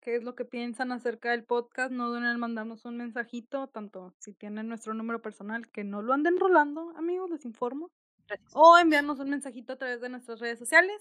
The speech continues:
Speaker 1: Vivi Talks Podcast, en Facebook, Instagram y Twitter.
Speaker 2: Y también correo.
Speaker 1: Ah, también nos pueden enviar un correíto, este, vivitalkspodcast arroba gmail punto com. Este, pueden enviarnos un tema, retroalimentación. Ay, eso sonó como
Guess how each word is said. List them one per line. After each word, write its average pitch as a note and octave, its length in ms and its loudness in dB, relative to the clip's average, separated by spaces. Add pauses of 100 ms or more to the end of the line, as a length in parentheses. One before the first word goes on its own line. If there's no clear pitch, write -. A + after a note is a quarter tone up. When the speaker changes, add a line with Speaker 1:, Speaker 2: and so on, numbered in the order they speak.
Speaker 1:
Vivi C4 260 -8
Talks B3+ 280 -2
Podcast, E4 600 2 (220)
en B3 260 -10 (140)
Facebook, D4 520 -6
Instagram C#4 560 -6
y C#4 200 -12
Twitter. C4 480 -6 (640)
Speaker 2:
Y C4+ 100 -14
también A#3 540 0
correo. G#3+ 320 4 (640)
Speaker 1:
Ah, C4+ 240 0
también B3 240 -8
nos C4+ 80 -10
pueden C#4 200 -8
enviar C#4 200 -6
un C#4+ 80 -8
correíto, C#4+ 800 -2
este, A3+ 440 -4
vivitalkspodcast C4 1000 -4
arroba B3 280 -4
gmail A#3+ 340 -10
punto A3+ 300 -18
com. D#4+ 200 0 (580)
Este, A#3 580 0
pueden B3 240 2
enviarnos A#3 460 -2
un A#3 160 -8
tema, C4+ 720 2
retroalimentación. C4 1500 -8
Ay, A3+ 160 -18
eso A#3 140 -16
sonó A3 220 -16
como A#3+ 220 -18